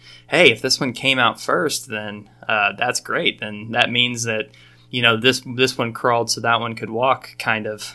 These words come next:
thing, but that's actually not the case. Same directors, as that trailer said. That movie came out two years before, so kinda puts a damper on my parade, because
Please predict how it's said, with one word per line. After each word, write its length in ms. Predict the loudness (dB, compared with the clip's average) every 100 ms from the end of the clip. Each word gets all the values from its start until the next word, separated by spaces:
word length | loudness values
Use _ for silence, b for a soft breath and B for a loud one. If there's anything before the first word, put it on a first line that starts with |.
| -14
thing, 460 | -2 -2 -2 -6 -4
but 240 | -2 -2
that's 320 | -2 -2 0
actually 220 | -2 -2
not 200 | -2 -2
the 60 | -4
case. 400 | -2 -2 0 -2 0
Same 320 | 0 2 0
directors, 580 | 0 0 -2 -4 -8 -4
as 180 | -4 -2
that 140 | -4
trailer 360 | 0 0 0 -2
said. 340 | 0 -2 -2 B B B
That 120 | 0 2
movie 180 | 0
came 220 | 0 0 0
out 180 | -2
two 140 | -2 -4
years 260 | -2 -4
before, 480 | -6 -10 -4 -2 -2
so 400 | -2 -2 -2 -4 -10 b b b
kinda 200 | 2 2
puts 240 | 2 -2
a 60 | -2
damper 420 | 4 4 4 0
on 120 | -2
my 160 | -2 -4
parade, 520 | -4 -6 -4 -2 -2
because 680 | -4 -10 -8 -6 -2 -4 -4